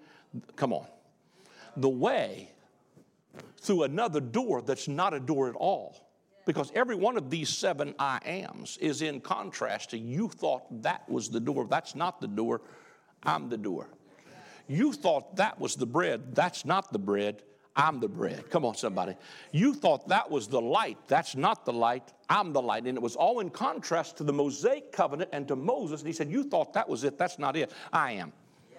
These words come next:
And so you thought that was the way. The way is not religion. There is a way that seems right, not wrong. This was a powerful shift for me. There is a way that seemeth right to a man,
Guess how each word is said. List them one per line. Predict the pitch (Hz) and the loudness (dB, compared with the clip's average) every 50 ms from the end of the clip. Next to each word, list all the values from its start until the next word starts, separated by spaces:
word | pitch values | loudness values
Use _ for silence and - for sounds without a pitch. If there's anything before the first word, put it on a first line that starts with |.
| - - - - - - - - - - - - - - - - - - - - | -20 -18 -20 -20 -20 -20 -20 -20 -20 -20 -20 -20 -20 -20 -20 -20 -20 -20 -12 -6
And | - 139 | 0 4
so | 214 | 4
you | 180 165 269 370 320 | 4 6 6 4 4
thought | - - 262 208 - - | 4 4 4 4 4 4
that | 254 269 - | 2 4 4
was | - 190 - 160 | 2 0 0 2
the | 175 | 2
way. | 160 175 269 285 233 165 139 | 4 4 4 4 4 0 0
The | 135 170 | 0 2
way | 190 233 285 277 285 240 | 2 2 2 2 2 0
is | 175 143 170 | 0 0 0
not | 240 294 - - | -2 -2 0 0
religion. | 226 233 233 269 311 196 156 127 123 | 0 0 2 0 0 -2 -2 -2 2
There | 123 277 302 311 - | 6 6 6 6 4
is | - 285 311 320 226 - | 0 -2 -2 -2 0 0
a | - 254 269 240 | 0 0 0 -2
way | 214 220 247 285 277 240 226 247 262 | -2 0 0 2 2 2 0 0 0
that | 220 175 254 233 240 - | 0 0 0 0 0 -2
seems | - - - - 294 277 269 285 277 240 - - - - _ _ _ _ _ _ _ _ _ _ _ _ _ _ _ _ _ _ | -4 -4 -2 -2 -2 -2 -2 -2 -2 -2 -4 -6 -10 -18 _ _ _ _ _ _ _ _ _ _ _ _ _ _ _ _ _ _
right, | - 208 262 277 285 208 - - - - - - - | -2 0 2 2 2 -2 -4 -8 -16 -20 -20 -10 0
not | - 156 190 - | 2 2 4 4
wrong. | 208 190 127 92 - - - - _ - _ _ _ _ _ _ _ _ _ _ _ _ _ _ _ _ _ _ _ _ | 4 2 2 0 -4 -12 -20 -20 _ -20 _ _ _ _ _ _ _ _ _ _ _ _ _ _ _ _ _ _ _ _
This | - 196 - | -2 0 0
was | 240 175 151 | 0 2 0
a | 175 | 0
powerful | - - - 269 285 285 247 156 180 165 | 0 0 2 4 4 4 4 2 0 0
shift | - - - 339 - - | 0 2 0 0 0 0
for | - - 196 | 0 0 0
me. | 190 233 269 208 131 - - - - - - - - | 0 0 -4 -6 -6 -8 -14 -20 -20 -20 -20 -14 -2
There | - 214 320 339 | 2 2 4 4
is | 294 226 214 | 4 4 2
a | 254 | 2
way | 247 247 269 294 285 | 2 4 2 2 4
that | 269 254 226 | 2 2 2
seemeth | - - - 330 320 320 277 254 196 | 0 -2 0 0 0 2 0 2 2
right | 220 208 202 214 233 277 330 349 370 330 320 262 - - - | 2 2 2 4 4 4 4 4 4 2 2 0 -6 -6 0
to | - 233 214 | 2 2 4
a | 190 | 4
man, | 170 147 127 101 82 | 2 0 -2 -2 -6